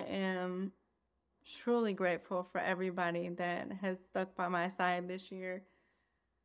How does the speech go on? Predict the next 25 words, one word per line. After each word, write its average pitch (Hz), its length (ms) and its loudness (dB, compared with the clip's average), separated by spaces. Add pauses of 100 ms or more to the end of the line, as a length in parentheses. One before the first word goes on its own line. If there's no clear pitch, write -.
(440)
Lord 233 420 12
knows, 170 460 12
I'm 175 280 8
sure 233 340 12
there 196 140 12
were 175 100 12
days 170 380 10
that 170 260 8
you 180 500 6
did 196 200 8
not 208 280 12
want 190 240 8
to 196 100 8
deal 170 240 10
with 165 140 8
me 165 200 8
because 185 280 2
I 196 160 12
didn't 196 180 12
even 180 180 12
want 175 140 12
to 175 60 10
deal 180 160 8
with 175 160 8
myself 196 560 12